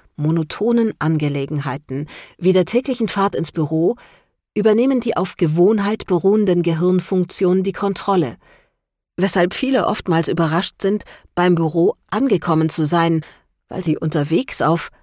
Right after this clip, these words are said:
Autopilot geschaltet haben. Denn Denken bedeutet Aufwand.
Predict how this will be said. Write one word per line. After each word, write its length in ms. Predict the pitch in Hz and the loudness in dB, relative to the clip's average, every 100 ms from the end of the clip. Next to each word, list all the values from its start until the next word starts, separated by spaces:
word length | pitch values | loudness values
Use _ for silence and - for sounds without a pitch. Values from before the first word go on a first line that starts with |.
| _ - | _ -2
Autopilot 720 | 262 220 151 - 156 151 - | -2 -2 -4 -2 0 0 0
geschaltet 520 | 156 - 156 156 151 | -4 -2 -2 -2 -4
haben. 280 | 160 156 165 - _ _ _ _ _ _ _ _ _ _ - | -4 -4 -8 -12 _ _ _ _ _ _ _ _ _ _ -4
Denn 320 | 180 175 156 - _ _ _ - | 0 2 0 -6 _ _ _ -2
Denken 540 | 196 269 - - 185 262 _ _ - | 2 2 0 -4 -4 -6 _ _ -2
bedeutet 440 | 156 175 180 185 - | 2 2 0 -4 0
Aufwand. 600 | 202 196 - 135 - - | 0 0 -4 -8 -10 -20